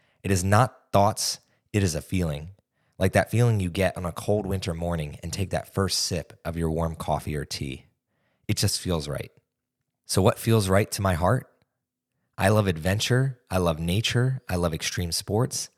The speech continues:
and I love building communities of people that love the things I just stated. And anytime I feel like there's a lot of noise in my brain,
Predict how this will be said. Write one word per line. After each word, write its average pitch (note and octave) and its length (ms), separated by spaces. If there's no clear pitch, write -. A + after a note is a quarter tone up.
and G2 80
I G2 40
love A2+ 320
building B2 260
communities G#2+ 480
of G2 120
people A2 260
that F2 160
love G#2 180
the F2 100
things F2 300
I D#2+ 60
just D2+ 220
stated. D#2+ 360
And F#2+ 140
anytime B2+ 460
I A2 100
feel G#2+ 160
like A2 180
there's F2+ 200
a E2+ 40
lot F2+ 180
of E2 60
noise F2 400
in F#2+ 80
my E2 140
brain, F2+ 500